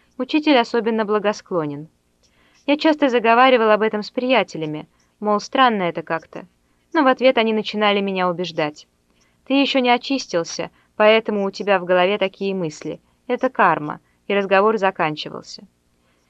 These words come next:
То есть, если у тебя в голове возникают сомнения, сам виноват, не очистился. А за всё хорошее спасибо гуру. Крайне эффективная система, ничего не скажешь.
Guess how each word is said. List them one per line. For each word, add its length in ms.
То 80
есть, 280
если 320
у 40
тебя 300
в 60
голове 400
возникают 560
сомнения, 720
сам 320
виноват, 460
не 100
очистился. 800
А 120
за 120
всё 180
хорошее 540
спасибо 560
гуру. 360
Крайне 380
эффективная 600
система, 560
ничего 380
не 120
скажешь. 580